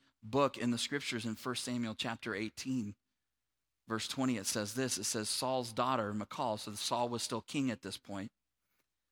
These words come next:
"she'd fallen in love with David." David was a young warrior in the army. And Saul told his men to say to David, "The king really likes you, and so do we. Why don't you accept the king's offer and become his son-in-law?"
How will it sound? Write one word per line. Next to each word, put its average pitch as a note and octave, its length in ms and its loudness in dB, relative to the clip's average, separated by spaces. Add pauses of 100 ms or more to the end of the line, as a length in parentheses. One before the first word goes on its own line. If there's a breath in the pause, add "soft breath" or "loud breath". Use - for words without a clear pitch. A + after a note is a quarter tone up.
(280)
"she'd D3 280 2
fallen C#3 420 8
in C3 120 6
love B2+ 220 6
with B2 220 0
David." G#2+ 420 0
David A#2 340 0
was G#2+ 500 0 (880)
a G#2 80 -4
young A2+ 360 2
warrior A#2 360 2
in A2 120 2
the A2 100 0
army. A2+ 320 2
And G2+ 180 -2
Saul B2+ 260 2
told B2+ 260 0
his A2+ 140 -2
men A#2+ 200 4
to A2+ 60 -4
say A#2+ 220 2
to A#2 80 -2
David, A#2 420 0
"The A2+ 60 -2
king C#3+ 280 2
really C3+ 240 2
likes B2+ 380 2
you, G#2+ 120 -2
and G#2 100 -2
so C3+ 200 2
do B2+ 100 2
we. B2+ 300 2 (240 loud breath)
Why B2 160 8
don't D#3+ 200 4
you D3+ 80 0
accept C3+ 340 2
the C#3+ 80 0
king's C3+ 300 0
offer C#3+ 360 0
and A2+ 100 0
become A#2+ 300 -4
his C3 160 2
son-in-law?" G#2+ 600 0